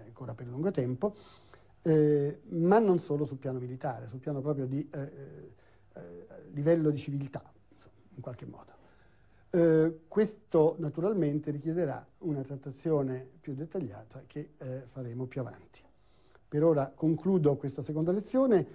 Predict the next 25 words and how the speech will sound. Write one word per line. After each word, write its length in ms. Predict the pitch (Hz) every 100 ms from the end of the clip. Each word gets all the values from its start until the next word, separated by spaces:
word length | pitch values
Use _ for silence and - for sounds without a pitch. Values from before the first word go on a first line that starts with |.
| -
che 260 | - 233 233
è, 280 | 226 196 156 -
eh, 340 | - 156 147 143 143 139 - - 170 156 -
uno 320 | 190 165 143
dei 240 | 147 151
due, 420 | 160 185 139 131 -
eh, 380 | 151 135 131 -
elementi 640 | 156 196 202 208 196 220 185
di 100 | 180
un 120 | 185
discorso, 720 | 185 - 170 - 156 156 - - 165
eh, 20 | 156
complesso 840 | 165 175 156 131 - - 185 190 - - _
che 160 | - 175
comprende 480 | 214 208 156 151 147
anche 200 | 147 143
la 60 |
lezione 300 | 139 127 147
successiva, 560 | 135 - 151 - 135 123
la 80 | 117
terza 260 | 143 123
lezione, 540 | 185 208 - 147 165 165
come 200 | 139 127
dicevo 340 | 117 - 123 139
all'inizio, 580 | 185 143 120 - 170